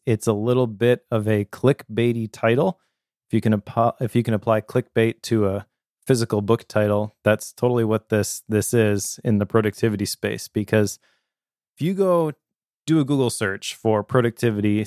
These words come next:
somewhere near the top, you will find something along the lines of the morning routines of super successful people like Steve Jobs,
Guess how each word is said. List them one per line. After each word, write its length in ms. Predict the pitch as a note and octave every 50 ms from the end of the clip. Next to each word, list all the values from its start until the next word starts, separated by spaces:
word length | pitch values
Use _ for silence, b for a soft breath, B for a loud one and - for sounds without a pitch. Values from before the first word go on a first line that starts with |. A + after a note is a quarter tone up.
| - - -
somewhere 460 | - - D3+ D#3 E3 D#3+ D#3 D3 C#3+
near 180 | C#3 C3+ C3+
the 80 | C3 B2+
top, 340 | A#2+ - B2 A#2 A2+ A2 -
you 120 | A#2 A#2+
will 140 | A#2+ B2+ B2+
find 520 | - - B2+ A#2+ A#2 A#2 A2+ A2+ A2+ A2+ -
something 640 | - - - - C#3 C#3+ D3+ _ - C#3+ C#3+ C#3 C#3
along 600 | - - A#2+ A#2+ B2 B2+ B2+ B2+ B2+ C3 B2+ A#2+
the 100 | A#2+ A#2+
lines 720 | A#2 A#2+ B2 B2 A#2+ A2+ G#2+ G#2 G#2 G2+ G#2 G2+ - - -
of 400 | - C3+ A#2 A2+ A2 A2 A2 G2+
the 100 | G2+ G#2+
morning 320 | G2+ A2 C3+ D#3 F3 E3+ D#3+
routines 500 | D3+ D3+ C#3+ - - C#3+ C#3 C#3 B2 A2+
of 200 | A2+ G2 G2 -
super 340 | - - D#3 D#3 - D3+
successful 540 | C#3+ - C#3 A#2+ - - C3+ C3 - - B2+
people 680 | A#2 - B2 A#2 - - A#2 A#2 A2+ A2 A2 G#2+ A2+ - -
like 260 | A2 G#2 G2+ G2 -
Steve 300 | - - - D3 D3 C3+
Jobs, 400 | - C3 A#2+ A#2+ A#2+ A#2 A#2